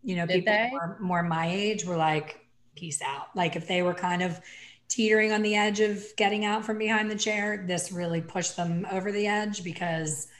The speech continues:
Speaker 1: they realized what things they did not miss in the chaos of what their life was like. See, our generation, we squeezed major people, and we would see fifteen clients in a day.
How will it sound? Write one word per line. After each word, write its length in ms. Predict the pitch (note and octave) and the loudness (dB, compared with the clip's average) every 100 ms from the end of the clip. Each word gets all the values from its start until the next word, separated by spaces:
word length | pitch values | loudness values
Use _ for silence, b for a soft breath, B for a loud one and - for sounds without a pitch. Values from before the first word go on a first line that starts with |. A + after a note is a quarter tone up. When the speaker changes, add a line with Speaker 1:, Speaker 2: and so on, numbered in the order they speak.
| B B - | B B -4
Speaker 1:
they 100 | F3+ | -2
realized 600 | F3 F3+ F3 E3 E3 - C#4+ F3 E3+ | 2 2 4 4 0 -6 -10 -8 -6
what 280 | E3+ F#3 - | 0 0 0
things 300 | - F3+ E3+ | -4 -2 0
they 120 | E3+ E3 | -2 -2
did 240 | F3+ E3+ | 0 0
not 240 | E3+ F#3+ | 0 -2
miss 420 | F3 E3 F#3 - - | -2 0 0 -2 -4
in 140 | F3 | -4
the 80 | D#3+ | -4
chaos 680 | - F3 F3+ G#3 A3 - - | -2 0 0 0 -2 -6 -2
of 180 | G3 G3 | 0 0
what 160 | G#3+ G#3 | -2 -2
their 140 | G#3+ | -2
life 440 | G#3 G#3 A3 - A3 | 0 0 -2 -6 -2
was 200 | A3+ B3 | -2 2
like. 400 | B3+ C4 - - B B B B - | 2 0 -4 -16 B B B B -12
See, 220 | - A#3 | 0 2
our 200 | G3+ A#3 | 4 4
generation, 1040 | B3 A#3 A3 F#3+ F#3 G3 G#3+ G3+ F#3 A3 A3+ | 4 2 4 2 0 -2 -2 -2 -2 -4 -8
we 760 | A#3 G3 G3+ A3 A3+ A3+ A3+ A3+ | -8 -2 0 2 2 2 0 -2
squeezed 760 | - - - G3+ F3+ F3 F3 D4 | -8 -6 -4 0 2 0 -4 -8
major 380 | A3+ F#3+ F#3+ G#3+ | -4 0 0 0
people, 340 | A3 G#3 A3 | 0 0 0
and 280 | G#3 G#3 G3+ | 0 -4 -2
we 100 | A3 | 0
would 160 | A#3+ A#3+ | 0 -2
see 160 | G3+ | -4
fifteen 500 | F3 F#3+ F#3+ G3+ F#3 | -4 -6 -6 -6 -4
clients 480 | E3 F3 E3 D#3 C#3+ | -2 -2 -2 -4 -6
in 120 | F#3 | -6
a 80 | D#3 | -8
day. 400 | D3+ C#3+ D3 E3 | -6 -8 -10 -16